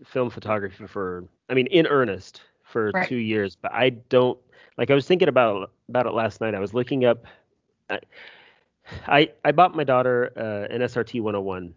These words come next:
Speaker 2: Okay.
Speaker 1: Really, it, it, it was beautifully done with the, the leatherette, uh, kind of a red
Speaker 2: Oh.
Speaker 1: leatherette. And, uh, she loves the camera, but she, she kinda wants to sell it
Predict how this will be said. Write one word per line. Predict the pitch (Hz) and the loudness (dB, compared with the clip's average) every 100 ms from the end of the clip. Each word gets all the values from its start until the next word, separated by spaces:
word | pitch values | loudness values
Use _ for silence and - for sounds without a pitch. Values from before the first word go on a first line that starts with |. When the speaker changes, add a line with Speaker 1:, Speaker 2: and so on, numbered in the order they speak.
| _ _ _ - | _ _ _ -4
Speaker 2:
Okay. | 220 | 0
Speaker 1:
Really, | 139 135 113 98 _ _ _ _ _ _ _ _ | 4 4 2 -4 _ _ _ _ _ _ _ _
it, | - - | -8 -6
it, | - | -4
it | 147 | 2
was | 135 | 2
beautifully | 110 131 139 127 123 | 4 4 4 2 -2
done | 113 113 113 113 113 | 4 4 4 2 0
with | 110 - | 0 2
the, | 104 98 98 95 92 - | 2 4 4 2 -2 -2
the | 110 | 2
leatherette, | 117 110 107 104 107 - - | 4 2 0 0 -2 -8 -14
uh, | 92 | -12
kind | - 113 | -4 -4
of | 101 | -2
a | |
red | 101 92 101 110 | -2 -2 0 2
Speaker 2:
Oh. | |
Speaker 1:
leatherette. | 113 113 123 127 123 - _ _ _ _ _ _ _ | 2 4 6 6 4 -2 _ _ _ _ _ _ _
And, | - 117 113 107 | 0 2 4 2
uh, | 95 90 92 95 - _ - | 2 -2 -6 -10 -14 _ -14
she | 113 151 | 2 4
loves | 123 127 113 | 6 4 2
the | 113 | -2
camera, | 113 117 113 | 0 0 0
but | 110 | -2
she, | - 135 120 117 _ _ _ | 0 0 0 -8 _ _ _
she | - 131 | -6 -2
kinda | 139 151 | 2 4
wants | 135 131 - | 4 2 -2
to | 110 | 0
sell | 123 135 | 2 4
it | 160 | 2